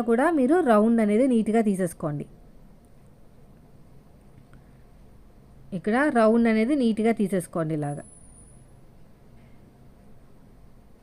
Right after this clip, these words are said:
చూడండి, అలా వస్తుంది without షేప్ బెల్ట్ అయితే. మరి మన-, మనం ఇప్పుడు కట్ చేయాల్సింది with షేప్ బెల్ట్. ఓకేనా? with షేప్ బెల్ట్ ఎలా తీసుకోవాలంటే మన దగ్గర ఆది బ్లౌజ్ ఉంటది, లేదనుకుంటే బాడీ చెస్ట్ కొలతల నుంచి కూడా తీసుకుంటాం.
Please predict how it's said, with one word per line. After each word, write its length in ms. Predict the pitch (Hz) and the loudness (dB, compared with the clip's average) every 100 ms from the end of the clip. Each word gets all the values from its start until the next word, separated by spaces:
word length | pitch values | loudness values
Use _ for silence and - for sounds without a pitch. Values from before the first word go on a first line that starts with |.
| - - - 175 151 - | -20 -20 -16 -10 -8 -4
చూడండి, 320 | 175 147 143 - - - | -2 -4 -8 -14 -20 -4
అలా 160 | 214 226 | 2 4
వస్తుంది 420 | 214 - 269 196 | 4 2 0 2
without 420 | 180 202 240 247 285 427 | 0 0 2 2 2 0
షేప్ 260 | 427 240 214 | 2 2 4
బెల్ట్ 200 | 214 190 | 2 2
అయితే. 200 | 175 - - - - | 0 -4 -10 -16 -8
మరి 160 | 254 262 | -4 -2
మన-, 200 | 269 247 220 | -2 -2 -2
మనం 220 | 240 254 247 - | -2 -2 -4 -8
ఇప్పుడు 240 | - 247 | -2 -2
కట్ 240 | 247 233 - | 0 0 0
చేయాల్సింది 460 | 277 269 262 277 320 | 2 2 0 -2 0
with 240 | 240 269 | 0 0
షేప్ 240 | 269 254 196 | 2 4 4
బెల్ట్. 280 | 180 147 - - - - | 0 -2 -4 -10 -18 -14
ఓకేనా? 320 | 220 202 269 | -4 0 0
with 200 | 285 262 277 | 0 -2 -4
షేప్ 260 | - 269 240 | 0 0 2
బెల్ట్ 180 | 262 | 2
ఎలా 160 | 247 233 | 2 2
తీసుకోవాలంటే 540 | 233 240 - 233 233 285 | 0 -4 0 0 0 -2
మన 140 | 262 | 0
దగ్గర 240 | 226 226 226 | 0 2 2
ఆది 200 | 214 220 | 2 2
బ్లౌజ్ 240 | 233 240 | 2 2
ఉంటది, 340 | 233 208 196 196 | 2 2 0 0
లేదనుకుంటే 600 | 202 214 226 - 233 302 | 0 0 -2 -2 0 2
బాడీ 300 | 226 214 220 | 4 2 2
చెస్ట్ 260 | 226 214 220 | -2 -6 -4
కొలతల 320 | 214 208 208 | -4 -2 -2
నుంచి 200 | 202 233 | -2 -2
కూడా 180 | 220 247 | -2 -2
తీసుకుంటాం. 480 | 226 - 185 165 | -4 -4 -6 -6